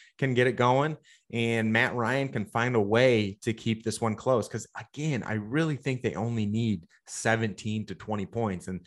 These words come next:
this New Orleans Saints defense has been great this year. But, I mean, Washington put up twenty-two on 'em. The Giants put up twenty-seven on 'em.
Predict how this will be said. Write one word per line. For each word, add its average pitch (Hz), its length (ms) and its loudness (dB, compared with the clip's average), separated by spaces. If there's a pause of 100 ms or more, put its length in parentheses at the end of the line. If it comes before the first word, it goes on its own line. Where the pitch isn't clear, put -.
(360)
this 147 140 -2
New 170 80 6
Orleans 165 240 6
Saints 147 220 2
defense 135 440 0
has 113 220 0
been 113 260 -2
great 107 580 0
this - 240 -6
year. 80 320 -8 (320)
But, 165 280 2
I - 40 0
mean, 135 320 -2 (140)
Washington 127 580 2
put 127 140 0
up 123 140 0
twenty-two 123 460 0
on 131 180 4
'em. 135 320 -2
The 98 100 -4
Giants 110 460 0
put 123 160 4
up 123 120 4
twenty-seven 120 640 2
on 127 160 2
'em. 135 140 0